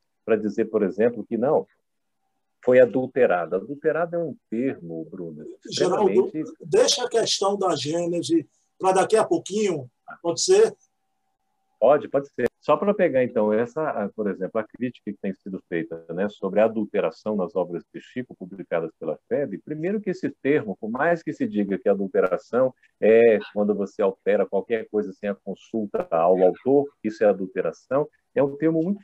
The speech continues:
Speaker 1: forte, um termo muito pesado, porque, na verdade, quando você pega a palavra adulteração, ela tem uma conotação negativa de má intenção de fazer algo em prejuízo de,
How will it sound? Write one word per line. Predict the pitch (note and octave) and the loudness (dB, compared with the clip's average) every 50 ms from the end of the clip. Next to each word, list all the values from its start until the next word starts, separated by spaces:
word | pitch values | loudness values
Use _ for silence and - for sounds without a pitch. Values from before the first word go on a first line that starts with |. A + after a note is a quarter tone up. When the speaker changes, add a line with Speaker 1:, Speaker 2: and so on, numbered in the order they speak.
| _ _ | _ _
Speaker 1:
forte, | - F2+ - - _ _ _ _ | -2 -2 -2 -2 _ _ _ _
um | _ _ _ _ _ _ _ _ | _ _ _ _ _ _ _ _
termo | C#3+ C3 A#2+ | -4 -4 -4
muito | C3 D#3+ F#3+ - | -4 -6 -8 -6
pesado, | _ D#3 A#2+ G2 G2 - - D2 - | _ -4 -4 -4 -4 -4 -6 -6 -8
porque, | _ A2+ A2 A#2 | _ -6 -2 0
na | B2 | 0
verdade, | B2 B2+ A#2 G#2+ A2 A#2+ C3+ C#3 A#2+ G2 F2+ E2 - _ _ _ _ _ _ | 2 2 0 2 2 2 2 0 0 -2 -6 -10 -12 _ _ _ _ _ _
quando | G#2+ A#2+ B2+ | -2 -2 0
você | A#2+ B2 A#2+ A#2 - A#2 | 0 0 -2 -2 -4 -8
pega | - - A2 G#2+ G#2 G2+ | -4 0 0 0 0 0
a | |
palavra | - - G2 G2 G2 F#2+ F#2 F#2 | -2 -2 0 2 2 2 2 0
adulteração, | F2 F2 F2+ - - F#2 F2 E2+ D#2+ - - A#2 A#2+ A#2+ | -4 -4 -8 -6 -4 -2 -2 -2 -4 -6 -4 -2 0 0
ela | A#2+ A#2+ A#2+ - | 0 0 -2 -4
tem | - B2 A#2+ | -6 -4 -2
uma | A#2 A2 G#2+ - _ _ | -2 -2 -4 -8 _ _
conotação | - E3+ G3 A3 A3 F#3 D#3+ D#3 D3+ C3 A#2+ A#2 - _ A#2 A2 | -2 0 2 2 2 2 -2 -2 -2 -4 -6 -8 -6 _ -6 -4
negativa | G#2+ G#2 G2 G2 F#2 - - - - C#3+ D#3 D#3+ C3+ - G#2 G#2 | -2 -2 0 0 -2 -2 -4 -10 -12 -8 -6 -6 -6 -4 -4 -6
de | - - B2 | -4 -4 -4
má | A#2+ A#2 B2 C#3 D#3+ F3+ F3+ | -4 -2 -2 -2 -2 -2 -2
intenção | F3+ F3+ F3 - D3+ C#3 C#3 - - C3+ C3 B2+ | -4 -6 -4 -4 -4 -4 -4 -6 -4 -4 -4 -4
de | C3+ C3+ | -6 -6
fazer | - C3 A#2+ A2+ A#2+ A#2 A2 | -6 -4 -4 0 0 2 4
algo | A2 A#2 A2 A2+ A2 | 4 4 4 2 -2
em | G#2+ G#2 | -4 -4
prejuízo | - A2 A2+ G2+ G2+ G#2 G#2 A2 G#2+ - A#2 A#2 | -4 -4 -4 -4 -2 0 0 0 -2 -4 -6 -6
de, | G2+ - G#2 F#2 - | -6 -2 -4 -4 -4